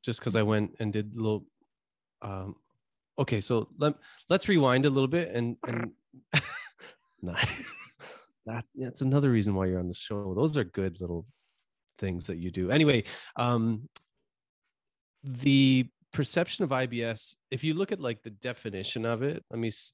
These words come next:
uh, let me just put, like, I B S definition. I, I think what you'll see is that they call it a functional bowel disorder. Um, and where do we go for our definition? Uh, well, I guess we'll go with, with Google. Um,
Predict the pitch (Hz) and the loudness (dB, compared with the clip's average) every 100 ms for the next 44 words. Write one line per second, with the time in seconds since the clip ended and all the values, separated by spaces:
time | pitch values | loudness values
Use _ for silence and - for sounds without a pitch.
0 | - 123 - 123 147 151 - - 110 101 | -14 -14 -8 -6 -4 -6 -10 -10 -8 -8
1 | _ - _ _ _ 110 113 110 107 104 | _ -20 _ _ _ -4 -2 -2 -2 -4
2 | - - 104 - 98 101 - 95 90 95 | -8 -4 -4 0 0 0 0 -2 -2 -4
3 | 120 156 180 - - - - _ 131 127 | -2 -2 -2 -8 -20 -20 -20 _ -4 -2
4 | 127 113 - 120 110 104 101 107 - 117 | -4 -4 -4 0 -2 -2 -6 -6 -2 0
5 | 104 - 117 117 117 123 107 101 95 92 | -2 -4 -4 -2 -4 -4 -2 -2 -2 -2
6 | 98 98 92 92 - 95 92 - - _ | -2 -4 -8 -10 -8 -8 -8 -8 -10 _
7 | _ - _ - 98 95 95 92 92 101 | _ -20 _ -6 -2 0 0 2 0 -4
8 | _ _ 113 101 95 - 104 104 104 98 | _ _ -6 -2 -2 -4 -4 -4 -4 -6
9 | 98 - 95 92 98 - 101 - 151 156 | -8 -6 -6 -6 -8 -6 -6 -4 -4 -4
10 | - - 113 - - - 104 - - - | -8 -8 -6 -6 -8 -10 -8 -8 -8 -10
11 | - 101 95 90 92 _ _ 101 98 - | -12 -10 -10 -10 -12 _ _ -8 -8 -14
12 | - _ - 98 101 95 87 104 - - | -20 _ -18 -8 -6 -4 -4 -6 -10 -20
13 | - _ _ 104 104 101 98 95 98 | -20 _ _ -2 0 0 0 -2 -4